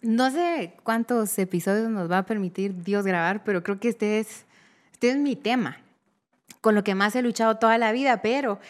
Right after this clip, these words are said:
las escucho como del consuelo que les daban a ustedes y a mí era al revés.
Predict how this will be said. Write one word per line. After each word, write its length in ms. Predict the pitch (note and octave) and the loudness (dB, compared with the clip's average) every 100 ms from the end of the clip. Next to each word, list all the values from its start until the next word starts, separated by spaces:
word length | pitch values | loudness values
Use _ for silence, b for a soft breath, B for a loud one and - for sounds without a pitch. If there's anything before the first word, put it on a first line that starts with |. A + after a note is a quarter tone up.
| B B | B B
las 280 | G#3 G3+ G#3+ | 0 0 -2
escucho 520 | G3 - C#4 C#4+ E4 | -6 -2 0 2 2
como 240 | D#4+ D#4 | 2 4
del 220 | C4 G#3+ F#3 | 4 4 2
consuelo 480 | G3 F3+ G#3+ B3 | -2 -4 -2 -4
que 80 | C#4 | -2
les 140 | C4+ F#3+ | -4 0
daban 260 | G3 B3+ | 0 0
a 40 | C4+ | -2
ustedes 520 | C4 E3 F3 F3 - | -4 -6 -6 -8 -12
y 200 | B3 A3+ | -8 -4
a 100 | F#3 | -4
mí 220 | F3+ G3 | -4 -6
era 140 | A#3 B3 | -4 -4
al 100 | A3+ | -4
revés. 500 | A3+ A#3+ C4+ C#4+ | -4 -2 -4 -6